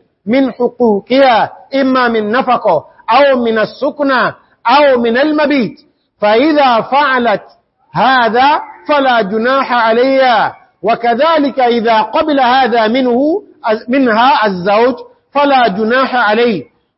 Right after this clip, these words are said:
لأن هذا حدث لرسول الله صلى الله عليه وسلم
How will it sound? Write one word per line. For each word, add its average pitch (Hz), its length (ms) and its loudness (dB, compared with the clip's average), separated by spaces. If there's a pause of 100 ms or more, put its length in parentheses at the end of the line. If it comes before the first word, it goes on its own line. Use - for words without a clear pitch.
(140)
لأن 240 400 0
هذا 254 500 2
حدث 285 380 0
لرسول 247 480 -2
الله 247 400 0
صلى 233 300 -4
الله 240 380 2
عليه 208 120 0
وسلم 247 520 0